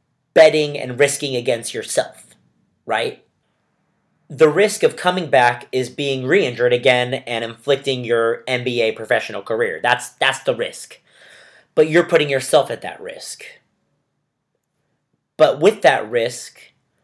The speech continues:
there's gotta be a little voice in the back of your mind. I, I, I know for a fact in Zion's mind,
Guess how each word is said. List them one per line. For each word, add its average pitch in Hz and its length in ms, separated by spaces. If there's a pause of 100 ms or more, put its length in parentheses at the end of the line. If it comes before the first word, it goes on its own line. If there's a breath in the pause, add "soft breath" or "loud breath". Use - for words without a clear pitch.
(280)
there's 135 180
gotta 139 220
be 131 120
a 127 60
little 240 400
voice 185 520
in - 140
the 127 80
back 135 240
of 143 80
your 135 140
mind. 98 480
I, - 240
I, 165 580
I 160 100
know 175 140
for 143 120
a 113 60
fact - 360
in 110 140
Zion's 104 400
mind, 95 380